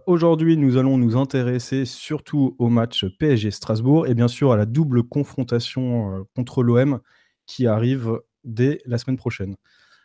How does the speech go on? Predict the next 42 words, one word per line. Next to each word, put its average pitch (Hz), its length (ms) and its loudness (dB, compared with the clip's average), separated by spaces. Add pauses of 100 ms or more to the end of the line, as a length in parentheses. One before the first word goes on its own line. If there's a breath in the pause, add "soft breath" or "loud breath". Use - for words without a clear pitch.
(140)
Euh, 110 460 -2
alors, 120 320 -2 (100)
autour 180 380 6
de 160 80 6
moi 151 460 2
pour, 113 380 -4
euh, 101 380 -6 (480)
pour 120 200 -4
animer 123 340 2
cette, 123 300 -8
euh, 107 320 -2
cette, - 340 -8
euh, 107 180 -2
ce - 140 -8
podcast, 120 580 -2
nous 135 240 4
avons, 135 640 2
euh, 104 60 -8 (140)
trois 139 460 4
intervenants, 123 800 2
euh, - 20 -6 (140)
plutôt 127 380 -4 (440 soft breath)
habituels 135 480 -2
du 120 100 -2
podcast. 139 580 -2 (440 soft breath)
On 110 200 -2
a 113 100 0
bien 117 160 -2
sûr 123 340 -4
notre, 110 400 -6
euh, 104 260 -8
mangeur 113 360 0
de 117 100 0
chips 117 440 -6
favori, 113 640 0
fan 131 300 4
de 123 80 6
prono 127 360 4
à 123 60 6
quatre-vingt-dix-neuf 113 520 2
pour - 200 -6
cent, - 240 -6